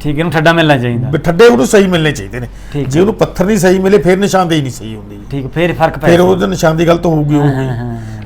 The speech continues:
Speaker 2: ਪੱਥਰ ਉਹਨੂੰ ਚੈੱਕ ਵੀ ਕਰਦੇ ਨੇ ਉਹ ਜੀ, ਵੀ
Speaker 1: ਠੀਕ।
Speaker 2: ਜਿਹੜੇ ਪੱਥਰ ਗਲਤ ਨੇ ਉਹਨਾਂ ਨੂੰ ਛੱਡ ਦਿੰਦੇ ਨੇ ਉਹ ਜੀ।
Speaker 1: ਠੀਕ ਹੈ।
Speaker 2: ਜੇ ਇੱਕ ਪੱਥਰ ਗਲਤ ਹੈ ਤਾਂ ਉਹ ਦੂਆ ਹੋਰ ਲੈ ਲੈਂਦੇ ਨੇ,
Speaker 1: ਹਾਂ ਜੀ,
Speaker 2: ਤੀਆ
Speaker 1: ਹਾਂ।
Speaker 2: ਲੈ ਲੈਂਦੇ ਨੇ ਜੀ।
Speaker 1: ਠੀਕ ਹੈ।
Speaker 2: ਜਿੰਨਾ ਚਿਰ ਉਹਨਾਂ ਨੂੰ ਪੱਥਰਾਂ ਦੀ ਤਸੱਲੀ ਨਹੀਂ ਹੁੰਦੀ, ਉਹਨਾਂ ਚਿਰ ਇਹ ਨਿਸ਼ਾਨਦੇਹੀ ਨਹੀਂ ਕਰਦੇ।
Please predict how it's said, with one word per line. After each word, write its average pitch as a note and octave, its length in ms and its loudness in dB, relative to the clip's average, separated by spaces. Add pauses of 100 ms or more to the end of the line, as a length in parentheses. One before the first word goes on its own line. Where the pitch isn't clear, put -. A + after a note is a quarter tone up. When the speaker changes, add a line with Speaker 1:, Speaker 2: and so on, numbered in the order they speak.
(120)
Speaker 2:
ਪੱਥਰ G3 280 2
ਉਹਨੂੰ A3 520 2 (120)
ਚੈੱਕ F3 280 2
ਵੀ G3+ 100 2
ਕਰਦੇ E3+ 260 4
ਨੇ F3 80 2
ਉਹ D#3+ 140 4
ਜੀ, E3+ 80 -2
ਵੀ D3+ 240 -8
Speaker 1:
ਠੀਕ। - 20 -4
Speaker 2:
ਜਿਹੜੇ D#3+ 180 4
ਪੱਥਰ F#3 280 -2
ਗਲਤ E3+ 260 2
ਨੇ G3 140 2
ਉਹਨਾਂ G3 160 0
ਨੂੰ G3 80 -4
ਛੱਡ D3+ 160 0
ਦਿੰਦੇ D3+ 240 -4
ਨੇ D3+ 80 -6
ਉਹ D3 120 -6
ਜੀ। C3+ 80 -10 (280)
Speaker 1:
ਠੀਕ C3+ 260 -8
ਹੈ। B2+ 40 -8
Speaker 2:
ਜੇ C3+ 120 0
ਇੱਕ D3 160 -4
ਪੱਥਰ D3+ 240 -2
ਗਲਤ D3+ 280 2
ਹੈ - 60 4
ਤਾਂ F3 120 4
ਉਹ E3+ 40 4
ਦੂਆ D3 260 2
ਹੋਰ C#3 220 2
ਲੈ C#3+ 180 4
ਲੈਂਦੇ C#3+ 120 -2
ਨੇ, C#3+ 160 -2 (200)
Speaker 1:
ਹਾਂ C3 160 -6
ਜੀ, B2 80 -6
Speaker 2:
ਤੀਆ D3+ 180 4
Speaker 1:
ਹਾਂ। D3 60 6
Speaker 2:
ਲੈ D3 200 4
ਲੈਂਦੇ C#3+ 160 0
ਨੇ C#3+ 140 0
ਜੀ। C#3 160 -2 (100)
Speaker 1:
ਠੀਕ B2+ 280 -8
ਹੈ। A#2 100 -10
Speaker 2:
ਜਿੰਨਾ D#3 200 2
ਚਿਰ F3 140 4
ਉਹਨਾਂ F#3+ 320 4
ਨੂੰ G3 160 -2
ਪੱਥਰਾਂ E3+ 280 2
ਦੀ F#3 60 2
ਤਸੱਲੀ E3 340 0
ਨਹੀਂ F3 80 -2
ਹੁੰਦੀ, E3+ 160 0
ਉਹਨਾਂ F3 180 2
ਚਿਰ E3+ 380 0 (300)
ਇਹ E3+ 80 2
ਨਿਸ਼ਾਨਦੇਹੀ D#3+ 480 2
ਨਹੀਂ D#3+ 100 -4
ਕਰਦੇ। C#3+ 300 0